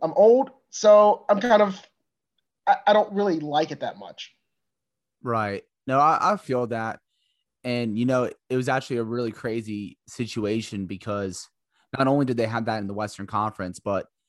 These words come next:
Speaker 2: Charlotte and Washington were tied for eight in the East as well. So in a normal year, you would have had two teams battling it out for the eight seed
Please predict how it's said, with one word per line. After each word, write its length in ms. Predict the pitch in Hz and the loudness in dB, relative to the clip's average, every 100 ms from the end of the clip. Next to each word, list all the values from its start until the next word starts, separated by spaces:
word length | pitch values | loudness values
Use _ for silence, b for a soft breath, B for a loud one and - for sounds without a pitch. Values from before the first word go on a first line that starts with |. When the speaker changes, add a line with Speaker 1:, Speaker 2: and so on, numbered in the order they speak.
| _ _ | _ _
Speaker 2:
Charlotte 500 | - - 123 127 117 | -6 0 2 2 0
and 100 | 104 | -4
Washington 540 | 101 113 - 110 110 | -4 -6 -6 -10 -10
were 100 | 98 | -10
tied 300 | 92 107 101 | -8 -6 -6
for 140 | - - | -8 -8
eight 180 | 95 101 | -8 -8
in 80 | |
the 200 | 92 92 | -8 -10
East 200 | 98 - | -12 -12
as 140 | 90 - | -16 -10
well. 360 | 104 104 95 90 _ _ _ | -6 -4 -4 -8 _ _ _
So 220 | - 110 107 | -10 -4 -4
in 80 | |
a 40 | 101 | -2
normal 380 | 104 113 120 110 | -2 -2 -2 -4
year, 220 | 104 117 | -4 -4
you 180 | 104 107 | -4 -4
would 100 | 113 | -6
have 80 | 107 | -8
had 160 | 101 | -10
two 200 | - 113 | -10 -10
teams 460 | 101 107 110 104 92 | -8 -6 -6 -6 -8
battling 380 | 107 104 107 101 | -8 -6 -8 -8
it 80 | |
out 220 | 101 104 - | -6 -6 -8
for 60 | |
the 100 | 98 | -10
eight 220 | 90 101 - | -8 -8 -10
seed 320 | 104 98 | -10 -10